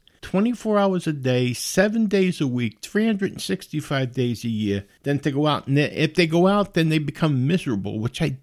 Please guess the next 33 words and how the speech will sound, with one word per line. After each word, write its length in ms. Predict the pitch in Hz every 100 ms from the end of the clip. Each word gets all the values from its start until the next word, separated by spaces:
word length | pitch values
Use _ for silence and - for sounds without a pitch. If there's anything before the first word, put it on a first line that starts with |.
| _
don't 320 | - 196 254 214
understand. 800 | 110 101 - - 80 - - - _
It's 340 | 151 151 -
like 280 | 165 160 156
they 120 | 160
feel 340 | 139 - 185 175
like 280 | 165 156 -
that 280 | 135 131
they 120 | 127 120
shouldn't 580 | - - 202 180 185
be 220 | 151 147 98
out. 300 | 120 85 - - -
And 460 | 143 139 139 139 - - -
for 140 | -
some 260 | 196 196 196
people, 400 | 196 170 - 143
if 240 | 113 - -
they 160 | 135 123
feel 320 | - 135 127
like 260 | 120 107
if 140 | 107 98
they 120 | 113
go 220 | 90 -
out, 360 | 92 117 98 - _ -
they're 140 | 117
showing 400 | 101 - 127 127
the 60 | 120
world 340 | 113 117 117
that 180 | 113 101
they're 140 | 113
not 320 | 101 117 175 -
disabled 640 | 107 - 113 101 87 90
somehow, 720 | - 104 92 - 85 71 -